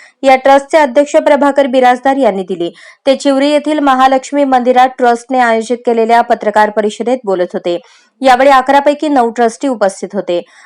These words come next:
नुकतेच या ट्रस्टचे संचालक जयपाल सिंग बायस यांनी या ट्रस्टवर भ्रष्टाचाराचे व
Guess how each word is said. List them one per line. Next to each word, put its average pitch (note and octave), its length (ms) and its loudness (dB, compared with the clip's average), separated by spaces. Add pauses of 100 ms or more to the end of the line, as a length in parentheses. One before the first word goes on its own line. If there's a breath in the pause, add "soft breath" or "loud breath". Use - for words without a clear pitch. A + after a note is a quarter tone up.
(120)
नुकतेच B3+ 480 0
या A3+ 340 4 (120)
ट्रस्टचे B3+ 540 2
संचालक B3+ 680 2
जयपाल A3+ 380 2
सिंग A3+ 260 -4
बायस A#3 460 0 (300 loud breath)
यांनी C#4 300 2
या E4 140 4
ट्रस्टवर C#4+ 640 0
भ्रष्टाचाराचे C#4 1040 0
व C4+ 120 0